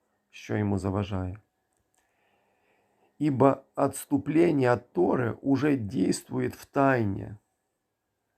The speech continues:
но оно будет оставаться сокрытым только до тех пор, пока не будет удалён препятствующий.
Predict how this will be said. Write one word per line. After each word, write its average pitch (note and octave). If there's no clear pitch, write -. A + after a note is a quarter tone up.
но C#3+
оно G#3
будет C#3+
оставаться C#3+
сокрытым B2+
только D3+
до B2
тех E3
пор, A2
пока B2
не A2+
будет C3
удалён B2
препятствующий. G2